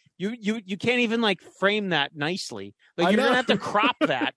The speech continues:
Speaker 1: to make
Speaker 2: Yeah.
Speaker 1: it look like you're closer to one another.
Speaker 2: Yeah.
Speaker 1: And then she'll probably, like,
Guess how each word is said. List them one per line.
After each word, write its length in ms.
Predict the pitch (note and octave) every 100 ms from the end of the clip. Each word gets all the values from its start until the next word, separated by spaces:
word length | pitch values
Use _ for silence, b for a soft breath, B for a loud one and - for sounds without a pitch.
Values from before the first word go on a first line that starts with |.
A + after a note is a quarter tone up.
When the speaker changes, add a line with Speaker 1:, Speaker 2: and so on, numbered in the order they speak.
| _ _ _
Speaker 1:
to 100 | -
make 140 | G#3 G3+
Speaker 2:
Yeah. 60 |
Speaker 1:
it 60 | G3+
look 220 | G3 G#3+
like 180 | G#3 F3+
you're 140 | D#3
closer 560 | - F#3 G3 F3+ D#3+ A#2+
to 120 | -
one 200 | C#3 D3
another. 420 | C3+ C#3+ A#2 G#2+ - _ _ _ _
Speaker 2:
Yeah. 220 | C#3+ G2 - _ _ _ _ D#3+
Speaker 1:
And 100 | F3
then 80 | F3+
she'll 140 | F#3
probably, 340 | - F#3 E3
like, 300 | D#3 D3 C#3